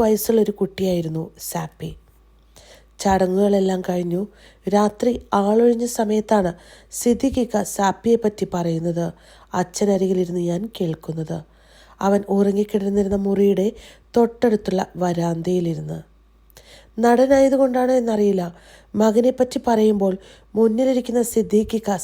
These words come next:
സാപ്പിയായി മാറും. നടക്കുന്ന വഴിയിലുള്ളതെല്ലാം അടുക്കി പെറുക്കി വെക്കുന്ന,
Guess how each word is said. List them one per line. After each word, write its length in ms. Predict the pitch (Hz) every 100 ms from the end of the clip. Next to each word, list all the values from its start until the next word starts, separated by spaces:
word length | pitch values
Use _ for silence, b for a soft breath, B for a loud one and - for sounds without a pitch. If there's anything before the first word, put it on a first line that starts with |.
| -
സാപ്പിയായി 500 | 170 - 190 190 180
മാറും. 220 | 170 160 220
നടക്കുന്ന 420 | 247 254 285 285 302
വഴിയിലുള്ളതെല്ലാം 840 | 220 226 226 254 247 233 214 196 180 -
അടുക്കി 380 | 196 180 185 220
പെറുക്കി 300 | 226 202 202 190
വെക്കുന്ന, 300 | 180 175